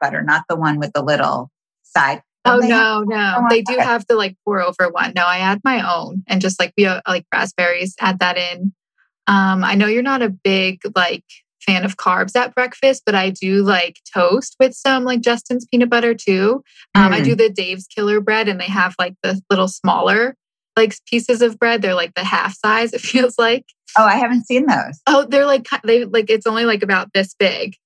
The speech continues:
Speaker 1: That's a
Speaker 2: So
Speaker 1: good
Speaker 2: I have
Speaker 1: compromise.
Speaker 2: Yeah, I like those a
Speaker 1: Kayleen's
Speaker 2: lot.
Speaker 1: saying this big.
Speaker 2: Oh,
Speaker 1: She's making, like,
Speaker 2: <laughs> I
Speaker 1: a
Speaker 2: was
Speaker 1: little
Speaker 2: showing her. <laughs>
Speaker 1: <laughs> Yeah, exactly. A little half-size piece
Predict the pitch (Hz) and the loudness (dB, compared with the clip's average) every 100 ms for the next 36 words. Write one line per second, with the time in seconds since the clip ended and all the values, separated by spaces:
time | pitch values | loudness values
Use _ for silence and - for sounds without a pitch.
0 | _ _ _ - 233 392 190 208 196 156 | _ _ _ -2 2 4 4 2 0 0
1 | - 156 139 139 208 - 214 233 196 - | -4 -4 -2 -2 -4 -4 2 2 2 -4
2 | 202 - 208 202 202 - 226 233 226 - | -6 -4 0 0 0 0 0 2 2 2
3 | 196 185 180 175 - 180 220 202 202 - | -2 -2 -2 -2 0 2 2 0 -2 -2
4 | 330 - 233 190 175 180 185 180 175 - | -2 -2 -2 0 0 2 2 4 4 4
5 | 269 240 214 202 185 - 240 247 254 214 | 2 0 0 -2 -6 -4 -4 -2 0 0
6 | 247 - - 196 208 208 - - - 208 | 0 0 0 0 -2 -10 -12 -10 -2 0
7 | 226 208 196 202 190 - - 175 180 170 | 2 2 2 2 0 0 0 0 2 -2
8 | - 240 196 | -6 -4 -4